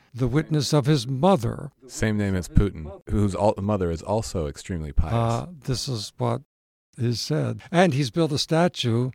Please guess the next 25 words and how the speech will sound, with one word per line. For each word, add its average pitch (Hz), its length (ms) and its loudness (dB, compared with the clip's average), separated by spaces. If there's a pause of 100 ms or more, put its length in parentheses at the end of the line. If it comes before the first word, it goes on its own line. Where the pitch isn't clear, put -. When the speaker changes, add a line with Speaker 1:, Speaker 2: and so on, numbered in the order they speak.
(260)
Speaker 1:
a 117 100 0
huge 180 320 -2
statue 139 540 -4
to 110 180 -12
Volodymyr 123 600 -2
the 113 120 -8
Great 117 680 -4
in 135 200 2
Moscow. 117 800 -2
And, 131 280 6
and 131 440 0
even 170 300 0
much 113 360 -4
later, 135 380 2
you 127 240 0
have 113 360 0
this 139 240 -2
claim 135 720 0 (320)
attributed 127 640 -2
to 123 100 -4
Lenin 117 460 2
saying, 107 640 -2 (920)
"Russia 156 580 2
without 131 640 -2
Ukraine 110 840 -2